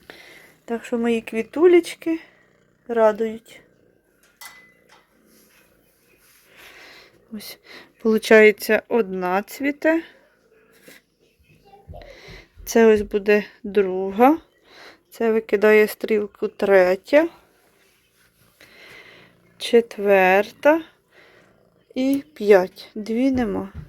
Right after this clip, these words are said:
Тут ще не видно. І теж пересадила, садила,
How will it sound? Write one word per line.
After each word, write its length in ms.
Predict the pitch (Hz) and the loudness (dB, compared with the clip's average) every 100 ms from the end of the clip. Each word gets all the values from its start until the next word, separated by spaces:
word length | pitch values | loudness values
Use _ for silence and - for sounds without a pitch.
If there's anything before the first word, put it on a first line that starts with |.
| - | -16
Тут 220 | 240 226 | -12 -10
ще 180 | - 233 | -6 -4
не 180 | 220 202 | -2 0
видно. 420 | 196 202 214 220 _ _ _ _ 285 - - - 320 392 587 571 554 453 - - - _ _ _ - _ _ - - - - | -2 -2 -6 -14 _ _ _ _ -20 -20 -20 -20 _ -20 -18 -14 -12 -14 -18 -20 -20 _ _ _ -20 _ _ -20 -20 -18 -4
І 100 | 262 | -4
теж 380 | - 185 180 - | 4 4 4 -4
пересадила, 960 | - - 254 302 - 294 220 196 180 185 | -4 2 2 2 4 2 6 4 4 2
садила, 600 | - 214 226 320 302 | 0 0 2 4 4